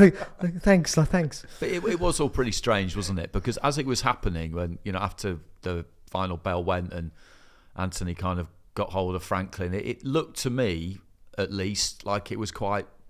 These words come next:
Speaker 2: playful to start with, but I don't know whether it was, and maybe it wasn't, but it kinda looked that way, and then it turned into something else, 'cause Franklin,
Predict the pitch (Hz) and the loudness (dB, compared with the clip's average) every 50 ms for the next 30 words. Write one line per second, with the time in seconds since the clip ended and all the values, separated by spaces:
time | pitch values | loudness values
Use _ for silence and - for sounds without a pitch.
0 | - - 107 110 117 117 110 - - 131 139 139 - - 107 - - - 117 117 | -4 -4 -2 -2 -2 -2 -4 -6 -4 -4 -4 -4 -6 -8 -8 -6 -4 -2 0 0
1 | 117 - - 127 135 147 143 - - - - - - 120 117 135 127 123 120 120 | 0 0 0 0 -2 -2 -2 -6 -10 -8 -6 -2 -2 0 2 2 2 2 0 0
2 | 117 127 120 117 123 120 131 135 143 131 104 90 117 123 131 131 - 127 123 117 | 2 2 2 2 0 -2 0 0 0 0 0 0 -4 -4 -4 -4 -4 -4 -4 -2
3 | 120 151 147 110 110 107 87 - 113 107 - - - - - - - 131 - - | 0 0 0 0 -2 -4 -4 -2 -4 -4 -4 -10 -20 -20 -20 -16 -14 -12 -8 -6
4 | - 160 151 143 135 151 139 - - 156 143 143 - 131 143 147 151 160 147 139 | -4 -2 0 2 2 2 0 0 0 -2 -2 -2 0 0 0 0 2 0 -2 -2
5 | 135 127 127 117 - - - 127 123 123 113 117 110 - 104 - - 113 104 98 | -2 -4 -4 -6 -8 -6 -4 -4 -4 -4 -4 -6 -8 -6 -6 -4 -4 -4 -4 -4
6 | - 113 107 113 110 98 - - - 107 - - 117 113 107 107 - 107 104 101 | -6 -6 -4 -2 -4 -4 -4 -6 -10 -12 -6 -4 -4 -4 -4 -6 -6 -4 -4 -4
7 | 92 | -4